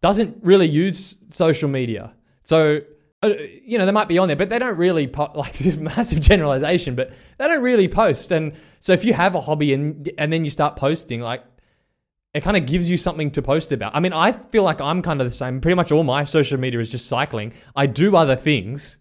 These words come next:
<laughs> but I don't really post it because it's, I'm just posting about my hobby. So from that sense, uh,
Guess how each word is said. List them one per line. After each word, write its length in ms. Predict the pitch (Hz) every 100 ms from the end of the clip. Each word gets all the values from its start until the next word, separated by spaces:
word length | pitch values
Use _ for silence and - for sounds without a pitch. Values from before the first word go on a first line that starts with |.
| _
<laughs> 680 | 147 165 165 - - - -
but 120 | 170 185
I 40 |
don't 180 | 180 196
really 200 | 180 165
post 360 | - 185 233 139
it 140 | 135
because 340 | 139 151 143
it's, 240 | 135 - - _ _ -
I'm 200 | 165 165
just 180 | 165 -
posting 380 | 151 147 156 147
about 260 | 131 151
my 120 | 139
hobby. 340 | 120 151 107 95
So 380 | - 147 135 120 - _ _
from 140 | - 160
that 200 | 196 -
sense, 440 | 170 143 143 - - _ -
uh, 440 | 143 139 139 131